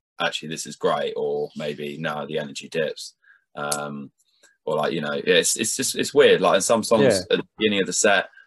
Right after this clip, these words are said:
Speaker 1: will go down a storm, but, like, by the end, you know, it's,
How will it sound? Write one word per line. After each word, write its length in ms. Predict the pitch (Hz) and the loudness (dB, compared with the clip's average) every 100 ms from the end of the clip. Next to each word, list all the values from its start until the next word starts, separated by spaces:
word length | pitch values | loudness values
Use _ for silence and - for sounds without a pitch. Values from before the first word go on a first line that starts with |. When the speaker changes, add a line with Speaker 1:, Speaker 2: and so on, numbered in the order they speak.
| - | -10
Speaker 1:
will 80 | 90 | 2
go 180 | 104 98 | 6 6
down 180 | 92 | 6
a 60 | 90 | 2
storm, 580 | - - 98 92 92 85 | 0 4 6 8 4 2
but, 220 | 90 - | 2 2
like, 160 | - - | 0 2
by 160 | 87 | 0
the 140 | 87 90 | 2 2
end, 320 | 87 85 80 | 2 -4 -6
you 100 | 92 | -4
know, 200 | 87 80 76 | -2 -2 -4
it's, 300 | - - | -8 -14